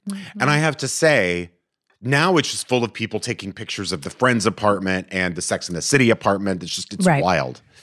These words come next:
Speaker 1: Yeah.
Speaker 2: All right. Also, don't forget
Speaker 1: Mm.
Speaker 2: about the A R Social Club, A R social club dot com, A R social dot club. We're coming up on one year anniversary.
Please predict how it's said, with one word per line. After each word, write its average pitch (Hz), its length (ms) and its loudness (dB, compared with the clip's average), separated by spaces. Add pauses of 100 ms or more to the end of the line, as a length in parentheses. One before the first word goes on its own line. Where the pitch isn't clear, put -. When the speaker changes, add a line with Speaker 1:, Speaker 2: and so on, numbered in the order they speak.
(260)
Speaker 1:
Yeah. 214 140 2 (800)
Speaker 2:
All 135 100 4
right. 92 260 4
Also, 185 240 4
don't 170 140 4
forget 165 160 2
Speaker 1:
Mm. 156 80 2
Speaker 2:
about 151 60 -6
the 147 140 -2
A 131 60 4
R 127 100 4
Social 123 380 -4
Club, 113 280 -2 (120)
A 151 100 4
R 139 120 6
social 90 340 -2
club 76 180 -6
dot 71 200 -8
com, 73 260 -12 (120)
A 170 160 4
R 151 140 6
social 104 300 0
dot 95 180 2
club. 104 220 0
We're 120 80 0
coming 185 400 0
up 151 220 0
on 113 360 2
one 135 500 2 (120)
year 117 560 6
anniversary. 87 760 -4